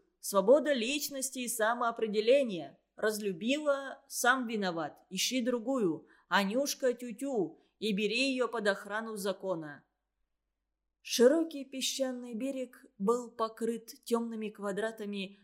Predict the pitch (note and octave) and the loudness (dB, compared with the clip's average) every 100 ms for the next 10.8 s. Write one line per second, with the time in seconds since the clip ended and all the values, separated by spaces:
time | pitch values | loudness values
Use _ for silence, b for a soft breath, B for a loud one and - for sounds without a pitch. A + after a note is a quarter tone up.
0 | B - G3+ G3 G#3 B3 B3+ A#3+ A#3 A3+ | B 2 4 4 2 0 0 -4 -8 -6
1 | G#3+ G#3+ - G#3+ - G#3+ F#3+ A3 - G3+ | -2 -2 -2 -4 -6 -6 -4 -6 -2 0
2 | D#3+ D#3 _ _ _ _ _ G#3 B3 C#4 | 0 -2 _ _ _ _ _ 4 6 6
3 | - B3 A#3+ A3+ A#3 A3 G#3 A#3+ B3 B3 | 4 -4 -4 -6 -6 -2 0 2 0 -4
4 | A#3+ A3 A3 A3 A3+ A3 A3 G#3 A3 - | -2 2 4 2 -2 -4 -6 -4 -6 -4
5 | G3 E3 F#3+ F#3+ A3 G#3 G3+ G3 G3 F#3+ | -2 -2 -4 -2 0 0 0 -4 -6 -6
6 | F#3+ F#3 - A#3 A#3+ G#3+ - - A#3 A#3+ | -4 -4 -2 -4 -4 -4 -4 -2 -2 -2
7 | A#3 A3 A3+ A#3+ A#3 F#3+ - - F3+ E3+ | -4 -6 -6 -4 -2 -2 -6 -6 -6 -6
8 | - _ _ _ - - A3 G#3+ D#4+ D#4+ | -10 _ _ _ -20 0 4 6 4 0
9 | D#4+ C4+ A3+ C4 B3 A3 A3+ A#3+ A#3 G3 | -4 0 2 2 0 0 -2 -2 -8 -8
10 | G#3+ B3+ C4+ G#3 - F#3 D#3+ - | -4 -2 -2 -4 -4 -6 -8 -14